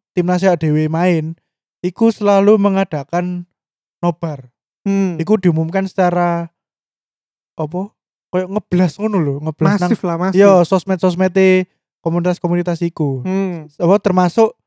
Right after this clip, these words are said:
Speaker 1: kafe-kafe ya
Speaker 2: Mm-mm.
Speaker 1: dulu. Nah, kemudian aku gak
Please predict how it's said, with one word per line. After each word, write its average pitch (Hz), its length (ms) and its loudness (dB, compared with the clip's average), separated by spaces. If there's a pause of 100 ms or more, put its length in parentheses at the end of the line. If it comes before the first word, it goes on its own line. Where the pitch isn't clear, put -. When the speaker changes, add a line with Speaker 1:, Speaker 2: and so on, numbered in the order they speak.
(560)
Speaker 1:
kafe-kafe 175 560 2
ya 139 100 -6 (240)
Speaker 2:
Mm-mm. 196 460 -2
Speaker 1:
dulu. 151 560 0 (480)
Nah, 165 160 -2
kemudian 185 560 0
aku 247 240 0
gak 170 160 0